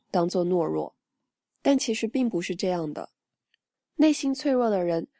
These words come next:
往往会用坚硬的外壳把自己包裹起来，而只有勇敢的人才会用自己真实而柔软的内心来对待这个世界。Having a soft heart in a cruel world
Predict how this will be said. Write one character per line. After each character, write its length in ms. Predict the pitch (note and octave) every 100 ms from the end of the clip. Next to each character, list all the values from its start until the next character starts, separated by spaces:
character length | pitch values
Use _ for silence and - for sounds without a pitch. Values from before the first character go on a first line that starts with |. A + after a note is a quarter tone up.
| _ -
往 140 | G#3+
往 160 | C#4 A#3+
会 160 | C4
用 160 | B3+ A#3+
坚 160 | - A#3+
硬 120 | A#3+
的 120 | G#3+
外 180 | A3 G3+
壳 380 | - D#3+ D#3+ -
把 160 | F3 D3+
自 140 | E3+
己 100 | E3
包 220 | - E3
裹 180 | E3 D3+
起 200 | D3+ D#3
来， 240 | B2 D#2 - _ _ _ _ _ _ _ _ _
而 160 | - B3+
只 100 | C#4
有 140 | C4
勇 160 | G#3 A#3
敢 180 | B3+ F#3+
的 80 |
人 280 | F3 D#3+ D#3+ _ _ -
才 160 | F3
会 160 | F3+ G#3
用 160 | G3+ G3
自 140 | G#3
己 120 | F#3+
真 280 | D#3 A3 A#3
实 240 | - F3 -
而 120 | F3
柔 180 | F3+ G3+
软 140 | F3
的 100 | E3
内 180 | G3 F#3+
心 260 | - A3+ - _ -
来 180 | D#3
对 140 | D#3 E3
待 160 | D#3+
这 140 | D3+ D3+
个 100 | D#3
世 220 | - D3+
界。 260 | - D3+ - _ _ _ _ _ _ _ _ _ _
Having 380 | B3 B3+ C#4+ C#4
a 40 |
soft 340 | A#3 A3+ G#3+ -
heart 400 | - G3 F3 - _
in 160 | F#3
a 60 | F#3
cruel 400 | - - G#3+ A3
world 460 | F3 F3+ E3+ F#3